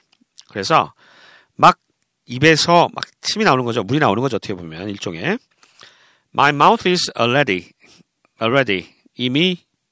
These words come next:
watering. 침이 나온다. 군침이 돈다. 우리말하고 비슷해요. 벌써 군침 도네요. My mouth is already watering. My mouth is already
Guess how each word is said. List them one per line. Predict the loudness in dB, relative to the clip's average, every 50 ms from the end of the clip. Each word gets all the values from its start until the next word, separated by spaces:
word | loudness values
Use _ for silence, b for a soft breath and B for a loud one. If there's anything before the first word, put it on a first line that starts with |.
| _ _ _ _ _ _ _ _ _ _ _ _ _ _ _ -2
watering. | 0 0 2 0 0 -4 -4 -4 -6 -8 -16 _ _ _ _ _ _ _ _
침이 | _ -10 -6 -6 0
나온다. | 0 0 0 -2 -6 -12 -18 -18 _ _ _ -20 _ -18
군침이 | -8 -8 -8 -6 -4 -6 -6 -6 -8
돈다. | -8 -8 -10 -12 -16 -14 -8
우리말하고 | -6 -6 -4 -4 -6 -8
비슷해요. | -10 -16 -16 -14 -18 -18 -20 _ _ _ _ _ _ _ _ _ _ _ _ _ _ _ _ _ _ _ _ -20 -20 B B B B B B B B B
벌써 | -2 -2 0 0 -2
군침 | -2 -4 -6 -6 -6 -4
도네요. | -4 -2 0 0 0 -2 -4 b b b b b b b b b b _
My | -2 0 0 0
mouth | 2 2 2 2 2 -2 -4
is | -4 -4 -4 -6 -4
already | -4 -2 -2 -2 -4 -6 -6 -8 _ _ _ _ _ _
watering. | -8 -4 -2 -2 -2 -2 -6 -4 -4 -4 -6 -8 -12 -18 _ _ _ _ _ _ _ _ _ _ _ _ _ _ -2
My | -2 -2
mouth | 0 2 2 2 2 0 -2 -2 -2
is | 0 0 -2 -2
already | -4 -2 -2 -2 -2 -2 -4 -6